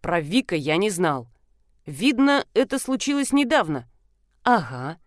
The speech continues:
В Германии, говоришь?» Я почесала нос, а потом хмыкнула. «Киллеры на вывоз! Ничего себе размах! То-то, я гляжу, их слишком много для нашего славного города.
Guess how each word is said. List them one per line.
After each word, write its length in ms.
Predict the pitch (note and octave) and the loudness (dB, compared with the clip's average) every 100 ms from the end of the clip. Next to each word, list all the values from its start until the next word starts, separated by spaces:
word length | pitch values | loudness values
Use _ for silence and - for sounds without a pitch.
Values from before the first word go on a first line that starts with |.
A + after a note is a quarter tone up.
| _ _ _ _ | _ _ _ _
В 100 | - | -4
Германии, 500 | A3 F4+ F#4+ G#4+ C#4 | 2 4 6 4 4
говоришь?» 540 | F3 E3+ D#3+ D3 - - _ _ _ _ _ _ - | 2 0 0 -2 -8 -14 _ _ _ _ _ _ -2
Я 220 | F#3 G#3+ | 0 0
почесала 540 | G3 G#3+ G3+ A3 A3 | 0 -4 0 2 2
нос, 300 | A#3 E4 - | 2 0 -2
а 60 | G3 | -2
потом 340 | F#3 A3 C#4 | 0 2 2
хмыкнула. 680 | C4+ G3 F#3+ - F3+ E3+ E3+ _ _ _ _ _ _ _ _ _ _ | 0 2 2 2 0 0 -4 _ _ _ _ _ _ _ _ _ _
«Киллеры 540 | - F#4 G#4 F4+ E4+ D#4+ | 2 4 6 4 2 2
на 180 | C#4 C4 | 2 4
вывоз! 560 | G3+ F#3+ E3 D#3+ - _ _ _ _ - | 4 4 2 -2 -12 _ _ _ _ -2
Ничего 500 | F#3 F#3 E3 D3+ F#4 | -2 0 -4 0 0
себе 240 | G#4 F4+ | 2 2
размах! 580 | F#4 F4 D4 G#3 - - _ _ _ _ _ _ - | 2 4 4 2 0 -10 _ _ _ _ _ _ 0
То-то, 260 | A4+ A4+ C#4+ | 2 2 2
я 180 | B3+ | 0
гляжу, 340 | A#3 B3+ B3 D4+ | 0 0 0 0
их 160 | B3 | -2
слишком 420 | - C#4+ C#4+ - C4+ | -4 -4 -2 0 2
много 440 | C4 D#4 D4+ F3+ | 4 2 2 0
для 200 | F3 F#3 | 2 4
нашего 340 | F#3+ F3+ F#3 | 4 0 -2
славного 540 | G3 - G3 F3 F#3 G3 | -2 2 2 4 2 0
города. 480 | F3 E3+ D#3 D3 | 0 0 0 -6